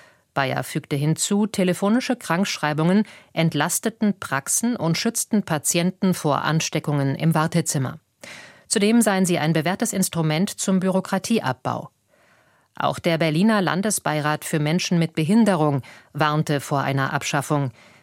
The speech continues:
In der politischen Debatte würden chronisch kranke und behinderte Menschen schlicht vergessen. Bundeskanzler Merz hatte am Samstag erklärt, ein Grund für den hohen Krankenstand in Deutschland sei die telefonische Krankschreibung.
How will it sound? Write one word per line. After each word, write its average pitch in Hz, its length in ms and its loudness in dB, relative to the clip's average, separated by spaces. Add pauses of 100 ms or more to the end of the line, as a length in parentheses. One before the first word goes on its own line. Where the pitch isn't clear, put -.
(120)
In 190 160 2
der 202 140 4
politischen 233 480 2
Debatte 202 440 0
würden 185 300 2
chronisch 240 460 0
kranke 147 480 -2
und 147 280 -4
behinderte 156 460 0
Menschen 139 420 -2
schlicht - 380 -6
vergessen. 156 520 -2 (1120)
Bundeskanzler 233 520 2
Merz 180 380 0
hatte 196 260 0
am 147 140 2
Samstag 180 400 0
erklärt, 160 420 0 (280)
ein 190 240 2
Grund 180 260 2
für - 160 -2
den 151 180 0
hohen 190 260 2
Krankenstand 160 600 -2
in 151 140 2
Deutschland 160 500 0 (240)
sei 151 300 0
die 147 200 -2
telefonische 170 680 -2
Krankschreibung. 131 800 -4